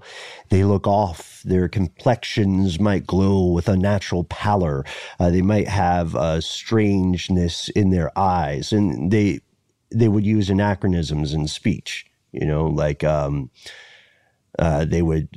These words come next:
maybe, I'm just making things up here, but picture older words that aren't usually in use today, like, um, "Pardon me, you seem to have some rhubarb on your trousers,"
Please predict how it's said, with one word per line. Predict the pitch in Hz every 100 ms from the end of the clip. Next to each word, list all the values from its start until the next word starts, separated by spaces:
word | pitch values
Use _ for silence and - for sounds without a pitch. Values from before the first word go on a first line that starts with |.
| -
maybe, | - 90 80 80 80
I'm | 92 107
just | 101 -
making | 101 85 87 80
things | 95 82
up | 85 73
here, | 76 76
but | 73 82 -
picture | 131 - 107 98 -
older | 95 92 92
words | 82 80 85 85 -
that | 82
aren't | 73
usually | 78 76 82
in | 76
use | 73 78 -
today, | - 71 73 80 92
like, | 78 78 - - _ _ _ _ -
um, | 71 69 - - _ _ _ _ _ _ _ _
"Pardon | - 73 69
me, | 71
you | 67 65 71 73
seem | - 73 73
to | 82
have | 76 71 69 -
some | 85 71 71
rhubarb | 107 95 71 67 67
on | 73
your | 71 76
trousers," | - 95 90 69 - - - -